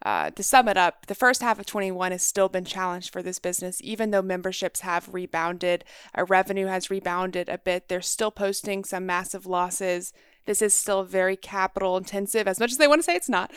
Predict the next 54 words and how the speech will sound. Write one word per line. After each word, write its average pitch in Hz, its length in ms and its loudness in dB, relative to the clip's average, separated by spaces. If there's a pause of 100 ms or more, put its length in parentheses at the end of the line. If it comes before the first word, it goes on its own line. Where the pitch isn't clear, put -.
(140)
a 254 80 2
very 262 220 10
capital 233 500 6
intensive 208 520 -2
business, 190 500 2 (380)
uh, 123 340 4 (100)
that 196 160 2
has 190 220 0
very 190 260 6
low 170 220 -2
margins. 160 540 -4
As, 233 260 4
as 240 160 4
a 294 60 -2
consumer, 233 460 -2 (180)
I, 190 220 2 (360)
you - 100 -8
know, 180 260 4
I'm 202 300 4
intrigued 233 680 -6
by 208 160 4
all 196 160 6
these 196 200 -2
strategies. 214 760 0
If 240 80 -2
I 190 100 6
was 196 120 4
a - 60 -12
parent, 190 420 -2
I 180 80 0
would 180 160 -6
certainly 220 480 2
be 202 140 -8
taking 190 400 -6
advantage, 180 500 -4
paying 247 280 2
that 233 100 2
extra 233 260 -2
money 208 300 -2 (220)
to 247 80 -6
get 214 140 2
the 214 80 -2
daycare 202 560 2
while 190 160 2
I 185 80 2
went 190 220 -4
to 214 80 -8
the 202 120 0
gym. 180 440 -2
All 269 240 4
those 226 260 0
things 196 360 -4
to 190 80 -10
me 180 240 -6